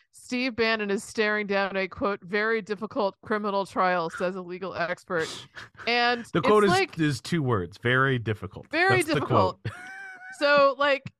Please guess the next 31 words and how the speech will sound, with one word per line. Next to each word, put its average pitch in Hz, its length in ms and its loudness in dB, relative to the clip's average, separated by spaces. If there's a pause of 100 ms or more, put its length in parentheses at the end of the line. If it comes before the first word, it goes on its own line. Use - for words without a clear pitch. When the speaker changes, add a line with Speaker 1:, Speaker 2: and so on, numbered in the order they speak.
(360)
Speaker 1:
Bannon, 311 380 -2
like, 277 140 0
has 262 120 -4
tried 262 140 -2
to 240 100 -10
do, 254 100 -12
I 254 100 0
mean, 269 80 -4
he's 262 100 -14
trying 339 220 -6
to, - 40 -14
like, 294 140 -6
get, 269 180 -14
get 240 140 -14
the - 60 -12
venue 185 320 -4
changed. 214 220 0
He's, 247 120 -2
like, 277 140 0
done 269 160 2
all 262 80 2
these 247 160 -4
sort 240 120 -2
of, 208 60 -8
like, 202 160 -4 (340)
desperate, 208 680 0
like, 202 200 -4
lawyers 202 420 0
have 190 220 -2
Speaker 2:
Yeah. 196 60 -10
Speaker 1:
no, 180 520 0